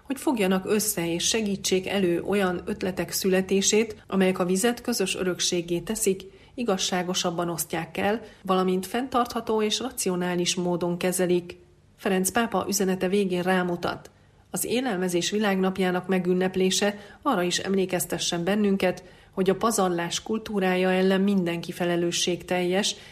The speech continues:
és hűséges együttműködésével kell fellépni. Világunk túlságosan össze van kötve ahhoz, hogy megengedje magának, hogy önző és elfogult érdekeket követő országok blokkjaira bomoljon szét.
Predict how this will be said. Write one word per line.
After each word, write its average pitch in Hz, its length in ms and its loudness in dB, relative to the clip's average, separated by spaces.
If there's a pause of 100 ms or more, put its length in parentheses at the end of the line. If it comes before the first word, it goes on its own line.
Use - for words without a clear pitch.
(120)
és 180 340 0 (120)
hűséges 175 500 0
együttműködésével 180 1120 -2
kell 180 180 -2
fellépni. 175 800 -2 (640)
Világunk 202 680 2
túlságosan 180 680 -2
össze 196 240 -2
van 180 180 0
kötve 196 320 -2
ahhoz, 180 480 0 (300)
hogy 185 200 2
megengedje 180 560 0
magának, 185 600 2 (240)
hogy 196 220 0
önző 185 400 2
és 175 180 0
elfogult 180 580 -2
érdekeket 180 580 -4
követő 180 400 -2
országok 190 720 0
blokkjaira 175 680 0
bomoljon 175 540 0
szét. 175 460 -2